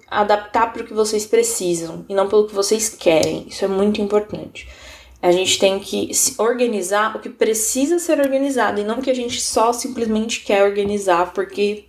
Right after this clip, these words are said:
quer, tá? Isso é, isso aqui é organização pra vida real,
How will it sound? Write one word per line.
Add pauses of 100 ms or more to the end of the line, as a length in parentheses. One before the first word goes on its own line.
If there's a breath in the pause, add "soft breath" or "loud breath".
(120)
quer, (600)
tá? (300)
Isso
é,
isso
aqui
é
organização
pra
vida
real,